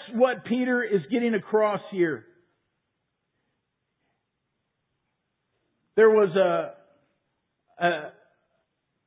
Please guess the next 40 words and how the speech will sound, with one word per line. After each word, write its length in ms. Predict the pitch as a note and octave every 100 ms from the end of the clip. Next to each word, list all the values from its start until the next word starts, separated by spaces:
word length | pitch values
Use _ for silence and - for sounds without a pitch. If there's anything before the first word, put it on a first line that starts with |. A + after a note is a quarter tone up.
| _ E3+
a 60 |
reporter, 760 | E3+ F3+ - A#3+ A3+ F#3+ C3+ A2+ _ _ _ _ -
and 100 | G3
he 60 | F#3+
was 140 | E3 -
going 400 | A3 B3+ C4+ B3+ G3
to 60 |
do 460 | E3 A3 A3+ A#3 A#3
a 80 | E3+
report 480 | F3+ F3+ - A#3+ A#3+
in 120 | G3
Africa 840 | - G3+ G#3+ - E3+ F#3 F3 E3+ C#3+ _ _ -
at 140 | F#3
a 80 | F#3+
leper 400 | F3+ G#3 A3+ G#3
colony. 600 | - E3+ D#3+ D3 C#3 A#2 - _ _ _ _ _ _ _ _ - -
And 120 | F3+
he 100 | F#3
went 240 | G#3 C4 C4
to 80 | A#3
this 160 | A3+ - G3+
colony, 580 | G#3 G#3+ G3 D#3+ A#2+ - _ _ _ _
and 140 | F3+ A3
there 100 | G#3+
was 180 | G3
a 60 | F#3+
young 360 | G3 A#3+ A#3+ A3
lady 540 | A3 G#3+ F#3 D#3 C3 _ _
who 200 | G3+ A3+
was 340 | G#3+ G3 E3+ D3 - - _ _ F3
ministering 680 | F#3 A3+ A3 - A3+ G#3+ F#3+
to 80 | F3+
these 180 | F3+ F#3+
lepers. 420 | G#3 G3+ E3+ D3+ -
She 80 | F3
would 200 | E3+ F#3+
take 240 | G#3 -
their 100 | F#3
bandages 640 | E3 F#3+ G3+ F#3 D#3 D3 F3
off, 240 | E3